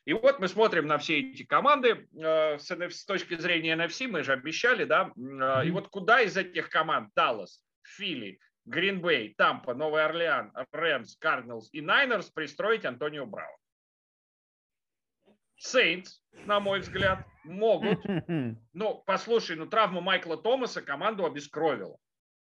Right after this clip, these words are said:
Speaker 1: Лучший принимающий команды, один из лучших в лиге, не могет сейчас из-за травм. Антонио Браун может быть очень полезен. А, может быть, в Сан-Франциско, да?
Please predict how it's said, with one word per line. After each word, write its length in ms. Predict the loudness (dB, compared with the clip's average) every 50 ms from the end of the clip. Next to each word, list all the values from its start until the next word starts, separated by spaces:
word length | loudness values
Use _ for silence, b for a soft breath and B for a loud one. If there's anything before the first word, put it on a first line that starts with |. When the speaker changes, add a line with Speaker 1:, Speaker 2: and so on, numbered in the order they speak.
| _ _ _ _ _ _ _ _ _ -10
Speaker 1:
Лучший 460 | -4 -2 0 0 0 -2 -4 -4 -6
принимающий 720 | -4 -2 0 0 0 2 4 4 6 6 4 2 -4 -8 -4
команды, 480 | 0 0 2 2 4 2 2 2 0
один 240 | -2 -4 -4 -6 -8
из 140 | -8 -10 -6
лучших 560 | -4 -2 -2 -2 -2 -4 -6 -6 -8 -8 -10
в 120 | -12 -10 -8
лиге, 560 | -6 -4 -2 -2 -2 -2 -2 -2 -2 -4 -6 _ _ _ _ _ _ _ _ _ _ -14
не 320 | -10 -4 0 4 4 4 4 2 -2
могет 580 | -8 -6 0 0 0 2 2 2 0 0 0 0
сейчас 460 | -6 -12 -6 -4 -2 -2 -2 -4 -10
из-за 240 | -14 -8 -6 -6 -4
травм. 360 | -2 -2 -2 -2 -2 -4 -8 _ _ _ _ _ _ _ _ _ _ _ -10
Антонио 480 | -10 -8 -4 -2 -2 0 0 0 -2
Браун 480 | 0 2 4 6 6 6 6 4 2 -4 _
может 300 | -4 -4 -2 -2 -4 -6
быть 160 | -8 -8 -8
очень 240 | -8 -8 -8 -12 -10
полезен. 400 | -8 -8 -8 -8 -12 -14 -20 _ _ _ _ _ _ b b b b b b b _ _
А, 480 | 0 0 2 4 4 4 4 2 0 -2 -10 _ _ _ _ _ _ _ _ _ _ _ _ _
может 580 | -10 -2 4 8 8 8 8 8 4 2 0
быть, 160 | -2 -4 -6
в 40 | -4
Сан-Франциско, 760 | -2 -2 -2 -2 -4 -6 -6 -6 -8 -12 -16 -16 -18 -14 -4
да? 260 | -2 -2 -2 -2 -4